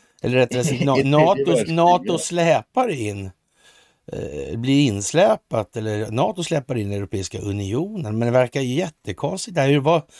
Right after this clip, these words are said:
Speaker 1: vad har vi sagt om nato och E U i de här sammanhangen?
Speaker 2: Att det lär försvinna.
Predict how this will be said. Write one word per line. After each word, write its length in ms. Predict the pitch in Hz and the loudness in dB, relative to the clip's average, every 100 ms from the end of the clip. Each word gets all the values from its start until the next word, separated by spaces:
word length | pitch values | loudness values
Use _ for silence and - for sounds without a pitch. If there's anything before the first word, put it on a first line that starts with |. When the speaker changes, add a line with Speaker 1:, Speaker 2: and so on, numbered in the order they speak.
| - | -10
Speaker 1:
vad 120 | - 151 | -2 0
har 60 | |
vi 100 | 170 | 2
sagt 420 | - 120 151 - | 2 0 0 -4
om 120 | 240 226 | -4 -2
nato 360 | 156 107 - | -2 -4 -6
och 80 | 120 | -4
E 180 | 110 101 | -2 -4
U 100 | 98 | -6
i 40 | |
de 160 | 101 98 | -8 -10
här 80 | - | -10
sammanhangen? 840 | 120 110 - - - - 120 143 _ _ _ _ _ _ _ _ _ _ _ _ - | -12 -12 -14 -14 -16 -16 -16 -16 _ _ _ _ _ _ _ _ _ _ _ _ -12
Speaker 2:
Att 200 | - - - | -10 -10 -8
det 120 | 65 | -8
lär 200 | 62 60 | -8 -10
försvinna. 800 | - - 64 55 - 82 170 | -10 -10 -12 -12 -4 0 0